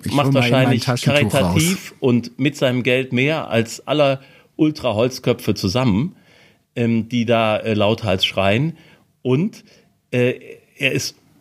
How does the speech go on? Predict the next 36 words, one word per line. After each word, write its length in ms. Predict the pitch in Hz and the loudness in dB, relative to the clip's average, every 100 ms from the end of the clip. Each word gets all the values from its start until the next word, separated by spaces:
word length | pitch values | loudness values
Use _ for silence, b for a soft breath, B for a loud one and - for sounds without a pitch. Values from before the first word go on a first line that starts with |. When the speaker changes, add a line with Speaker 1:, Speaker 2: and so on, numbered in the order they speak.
| _ | _
Speaker 2:
dazu 420 | - - - 214 | -2 -2 -2 0
noch 280 | 175 117 143 | 2 0 -2
ein 180 | - 131 | -4 -2
Unternehmer, 520 | 131 120 113 131 147 | 0 0 2 0 0
der, 760 | 135 131 127 123 80 78 87 - | 0 0 2 0 -2 -8 -12 -10
äh, 40 | 120 | -2
eines 260 | 123 123 | 0 0
der 140 | - 113 | 0 0
wenigen 340 | 135 131 117 | 2 0 0
deutschen 300 | 110 113 - | 0 0 0
Unternehmen 340 | 110 104 104 104 | 0 2 2 2
mit 120 | 98 | 2
Weltruf 360 | 98 101 85 82 | 2 2 -2 -4
aufgebaut 540 | 85 - 80 80 82 | -4 -4 -4 -4 -4
hat. 180 | 82 - | -6 -2
Also 200 | 120 127 B B B | 0 0 B B B
vielleicht, 1000 | - 131 120 151 208 214 196 - - - _ - | -4 -2 0 0 2 2 -2 -6 -12 -14 _ -4
äh, 240 | 143 135 131 - - - - | -2 -2 -6 -14 -18 -20 -14
also 260 | - 143 143 139 - - | -6 -2 -2 -4 -8 -12
ich, 300 | - - - - - | -10 -8 -8 -12 -10
wa-, 200 | 151 185 | -4 -2
warum 280 | 196 220 220 | 0 0 0
entzündet 420 | 175 - 214 202 | 0 0 0 0
sich 160 | 208 185 | -4 -2
das 200 | 196 - - - | -2 -2 -6 -4
alles 260 | 180 220 226 | -2 0 -2
an 380 | - - 175 | -4 -4 -2
Dietmar 300 | 185 214 208 | 0 2 0
Hopp? 160 | 240 - | 0 -2
Warum 200 | 143 180 | -2 0
ist 140 | 196 | -2
Dietmar 320 | 214 196 180 147 | -4 0 0 0
Hopp 260 | 220 - | -4 -8
diese, 280 | - 160 180 | -6 0 2
diese 380 | 151 165 156 - | 2 0 -2 -2
Hassfigur? 580 | 247 - 127 107 135 | -6 -4 -4 0 -2